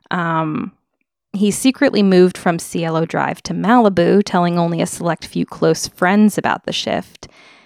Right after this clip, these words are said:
And ch-, so Charlie became frustrated that he stopped seeing Terry at parties because he saw Terry as the person who held his final shot at stardom, and he really wanted to get on his good side. But obviously,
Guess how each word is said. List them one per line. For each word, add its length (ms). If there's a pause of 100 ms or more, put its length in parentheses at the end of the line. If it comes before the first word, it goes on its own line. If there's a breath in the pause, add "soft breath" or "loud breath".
(280 soft breath)
And 460
ch-, 180
so 240
Charlie 400
became 360
frustrated 680
that 140
he 100
stopped 360
seeing 460
Terry 360
at 140
parties 760
because 400
he 140
saw 220
Terry 500
as 360
the 100
person 440
who 180
held 260
his 220
final 320
shot 260
at 140
stardom, 580
and 80
he 120
really 440
wanted 280
to 60
get 140
on 120
his 120
good 220
side. 340
But 100
obviously, 720